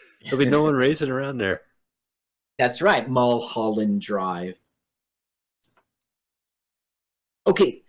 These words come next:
Speaker 2: so Richard McGee has something. We don't know what it is. They, he's got the letter, but he's got something else important. They just wanna go, Cl-, um,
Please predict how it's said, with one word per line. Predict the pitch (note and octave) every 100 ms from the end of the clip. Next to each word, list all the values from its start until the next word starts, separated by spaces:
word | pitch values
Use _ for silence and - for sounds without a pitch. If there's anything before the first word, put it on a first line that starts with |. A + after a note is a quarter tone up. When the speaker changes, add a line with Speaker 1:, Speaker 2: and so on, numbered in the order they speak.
| _
Speaker 2:
so | - C4+ B4+ - - _
Richard | D#3 E4+ F4+ D#4+
McGee | B3 G3 F#3 E3
has | C#3+ C3 -
something. | A#2+ - F#2 D2+ -
We | C#3+ C4+
don't | C#4 B3+
know | A3+
what | F#3 D3
it | C3
is. | A2 E2+ - - _ _ _ _
They, | B2+
he's | A#2+ - A2+ -
got | B2+ -
the | A#2
letter, | C3 G3+ C4+ C#4 C#4 C4+ G#3
but | E3+
he's | C3+ -
got | G#3+ G#3+
something | A3 G3 F3+ E3+
else | D#3+ D#3+
important. | A#2+ - B3+ C#4+ C4 B3+ C4 C4 B3+ -
They | D#3
just | E3 -
wanna | G#3+
go, | F3+ G3+ G#3 F3 - _ _
Cl-, | E3 E3+
um, | D3+ C3 A#2 A2